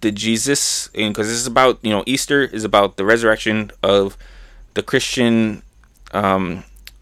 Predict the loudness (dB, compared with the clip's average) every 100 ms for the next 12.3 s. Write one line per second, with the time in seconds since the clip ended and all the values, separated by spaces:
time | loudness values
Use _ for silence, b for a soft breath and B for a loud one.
0 | -8 -6 -4 -2 -2 2 2 2 -2 -2
1 | -2 2 4 4 2 -8 b b b b
2 | b 0 4 8 8 6 2 -4 _ -8
3 | -2 4 6 8 6 8 4 4 -4 -6
4 | -16 B B B 2 4 2 2 2 0
5 | -2 -12 -20 b b b b b -2 0
6 | 0 0 6 6 6 -2 B B B B
7 | 0 2 2 4 6 8 8 6 6 2
8 | -2 0 -2 2 8 10 10 8 8 8
9 | 6 0 0 0 0 0 0 0 2 4
10 | 4 2 -2 -4 2 6 6 6 2 0
11 | -2 -2 -6 -4 -4 -6 -2 2 4 4
12 | 2 -2 -6